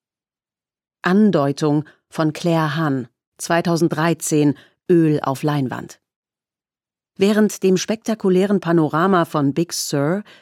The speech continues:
den zerklüfteten Klippen, dem Ozean, viel Aufmerksamkeit geschenkt wird, konzentriert sich Claire Hahn in ihrem Werk auf unauffälligere, aber nicht weniger beeindruckende Landschaften. Das Gemälde Andeutung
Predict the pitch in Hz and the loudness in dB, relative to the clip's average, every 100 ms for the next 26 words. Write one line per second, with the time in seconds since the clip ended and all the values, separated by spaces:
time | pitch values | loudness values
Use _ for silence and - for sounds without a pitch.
0 | _ - 127 123 - - 175 - 156 127 | _ -12 -8 -8 -10 -6 -6 -4 -4 -6
1 | - 180 - 160 139 117 - 175 175 156 | -6 -6 -2 -2 -2 -4 -2 -4 -2 -2
2 | 151 147 - _ - - 226 247 - 160 | 0 -2 -4 _ -18 -4 0 0 0 -4
3 | 165 156 143 139 127 139 - 143 143 139 | -2 -4 -4 -6 -6 -6 -6 -6 -4 -6
4 | - 165 190 - - _ - 190 185 185 | -4 -4 -4 -12 -20 _ -8 -4 -2 -2
5 | 170 202 233 - 196 - - 180 190 196 | -4 -8 -10 -8 -8 -8 -6 -2 -2 -2
6 | 175 180 214 180 165 175 180 185 175 147 | -2 -2 0 -2 0 0 0 0 0 0
7 | 156 175 - 151 - - 220 156 131 - | -2 -2 -4 -6 -4 -2 0 -2 -6 -4
8 | 147 135 143 131 135 131 - 135 135 151 | -4 -2 -4 -4 -4 -4 -4 -2 0 0
9 | - 147 202 185 147 127 135 143 151 143 | 0 2 4 4 2 -2 -2 0 0 -2
10 | 147 143 131 135 135 127 - - - 113 | -4 -4 -2 -4 -4 -6 -10 -12 -12 -12
11 | - _ _ _ _ _ 185 175 190 196 | -14 _ _ _ _ _ -6 0 2 4
12 | 220 208 185 175 175 202 220 156 143 143 | 4 4 2 2 0 0 0 0 -2 -2
13 | 196 | -4